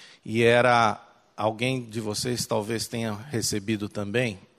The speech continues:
e era de um locutor esportivo narrando o último gol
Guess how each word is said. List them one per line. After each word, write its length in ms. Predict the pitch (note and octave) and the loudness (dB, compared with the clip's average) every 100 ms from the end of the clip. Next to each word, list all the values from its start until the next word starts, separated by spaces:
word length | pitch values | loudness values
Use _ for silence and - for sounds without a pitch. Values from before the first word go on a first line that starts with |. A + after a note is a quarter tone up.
| _ - | _ -10
e 160 | G#2+ A2 | -4 0
era 360 | A2+ A#2 A#2 | 2 2 0
de 260 | A2 G#2+ A#2 | -2 -6 -6
um 180 | A#2 A#2 | -4 0
locutor 720 | B2 B2 A#2 - A2+ A#2+ A#2+ | 0 0 -4 -6 -2 -2 -2
esportivo 880 | - - G#2+ G2 - A#2 B2 C3 C#3 - - - | -6 -2 -2 -2 -6 -4 -4 -4 -12 -14 -20 -10
narrando 1000 | B2 C3+ B2+ G#2+ A#2 C#3+ D3+ D3+ D#3+ D#3 _ _ | 0 2 2 2 2 2 2 2 0 -2 _ _
o 460 | - A#2+ B2+ C3+ C3 - _ - | -6 -2 0 -2 -4 -10 _ -6
último 580 | B2 C#3+ - C#3 C3 | -2 -2 -2 -2 -2
gol 680 | G#2 G#2 A#2 C3 C#3 D3 - | -2 4 8 8 6 0 -6